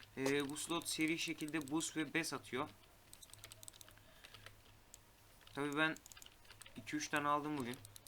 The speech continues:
Videoyu, e, çekmeye çalışırken.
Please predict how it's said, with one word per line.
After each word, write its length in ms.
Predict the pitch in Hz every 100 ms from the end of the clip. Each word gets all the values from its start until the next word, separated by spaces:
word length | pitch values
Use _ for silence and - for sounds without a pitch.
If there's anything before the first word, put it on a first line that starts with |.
| - - - - - - - - - - - - - - - - - - - - - - - - - - - -
Videoyu, 480 | 110 113 117 113 - -
e, 380 | 110 110 104
çekmeye 360 | 101 117 113 110
çalışırken. 580 | 110 110 110 - 135